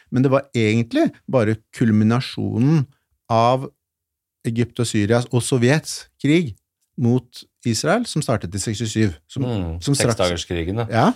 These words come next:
Speaker 2: Den ble til tiårskrigen,
Speaker 1: Den,
Speaker 2: liksom.
Speaker 1: den strakk seg fra
Speaker 2: Mm.
Speaker 1: seksogsyv til syttitre.
Speaker 2: Mm.
Speaker 1: Men i syttitre, da Israel holdt på å virkelig gå til grunne, så sa jo amerikanerne at dette, eh, dette må vi,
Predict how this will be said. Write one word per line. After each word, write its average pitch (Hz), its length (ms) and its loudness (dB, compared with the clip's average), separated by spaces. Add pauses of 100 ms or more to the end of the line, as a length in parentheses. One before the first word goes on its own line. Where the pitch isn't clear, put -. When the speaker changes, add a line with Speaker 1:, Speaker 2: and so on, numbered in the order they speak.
(120)
Speaker 2:
Den 104 120 -4
ble 92 120 2
til 92 140 -6
tiårskrigen, 80 880 -6
Speaker 1:
Den, 170 180 4
Speaker 2:
liksom. - 60 -4
Speaker 1:
den 160 120 4
strakk 175 220 0
seg 113 200 -2
fra 131 80 -2
Speaker 2:
Mm. 139 200 -2
Speaker 1:
seksogsyv 143 560 2
til - 100 -4
syttitre. 123 520 0
Speaker 2:
Mm. 95 580 -2 (1080)
Speaker 1:
Men 120 180 2
i 120 40 4
syttitre, 120 640 2
da 131 200 0
Israel 123 380 0
holdt 127 300 -4
på 110 240 -2
å 120 240 2 (200)
virkelig 117 760 0
gå 113 180 -2
til 120 140 -2
grunne, 127 380 2 (200)
så 190 400 0
sa 151 220 0
jo 127 80 2
amerikanerne 120 560 0
at 117 160 -4
dette, 139 540 0 (360)
eh, 117 640 0
dette 120 580 -6
må 101 240 -2
vi, 104 460 0